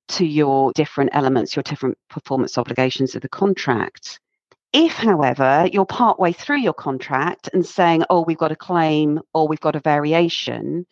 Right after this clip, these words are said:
so it's not part of the original contract terms, that then would be treated as a modification.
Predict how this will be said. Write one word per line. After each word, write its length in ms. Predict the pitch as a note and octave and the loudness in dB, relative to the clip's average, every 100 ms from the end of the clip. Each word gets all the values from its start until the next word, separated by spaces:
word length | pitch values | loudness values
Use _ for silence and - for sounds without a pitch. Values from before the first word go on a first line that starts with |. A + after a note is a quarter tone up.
| - - | -20 -20
so 120 | - F#3 | 0 0
it's 120 | F3+ | 2
not 300 | G#3+ G#3 - | 2 2 0
part 360 | G#3 F#3 E3+ | 2 2 2
of 60 | F3 | -2
the 140 | D#3+ D#3 | -2 -2
original 380 | D#3 D#3+ D3+ | -2 -2 0
contract 560 | D3 - D3+ - - - | 0 0 -4 -4 -6 -8
terms, 720 | - C4+ C#3 F2+ B2 D#3+ G3 - - - _ _ | -4 0 0 0 -2 -2 -4 -8 -16 -16 _ _
that 300 | F#3+ C4 - | 0 0 2
then 160 | A#3+ A#3 | 2 2
would 100 | G#3+ | 0
be 140 | G#3+ | -4
treated 320 | - G#3+ G3 | -10 -6 0
as 160 | F#3+ F3 | 0 2
a 40 | |
modification. 1120 | F3+ F3 E3+ D#3+ D#3 D#3+ D3+ - - A#2+ C3 | 4 4 0 -6 -6 -4 -4 -4 -6 -6 -8